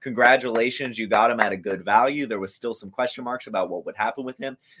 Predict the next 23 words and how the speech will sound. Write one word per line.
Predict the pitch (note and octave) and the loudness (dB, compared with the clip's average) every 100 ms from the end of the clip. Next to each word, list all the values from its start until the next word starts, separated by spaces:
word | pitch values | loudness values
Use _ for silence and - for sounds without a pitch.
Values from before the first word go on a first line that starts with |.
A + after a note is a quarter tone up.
| - | -2
and | |
I | C3 | -2
think | B2+ G#3 | -2 -4
that | F#3 D3+ | -2 0
led | C3+ C3+ | 2 2
to | C3 | 0
some | - A2 | -10 -6
trepidation | A#2 - G#2 G#2 - G2 | -6 -4 -6 -6 -6 -14
to | G#2+ | -10
his | G2 - | -10 -8
A | G2 | -10
D | F#2 | -12
P. | F#2 B2 C3 _ _ _ _ _ _ - | -8 -8 -8 _ _ _ _ _ _ 0
I | B2+ | 0
expect | G#2+ - C#3 - | 0 0 0 2
that | B2+ B2+ - | 0 0 -4
to | |
go | G#2 A2+ A#2 | -6 -4 -2
back | G#2+ A#2 B2 | 2 2 2
up | A#2 A#2+ - | -2 -2 -4
a | G2 | -10
tiny | - A2 G#2+ F#2 | -6 -6 -4 -2
bit, | A#2 D#3 | -2 -2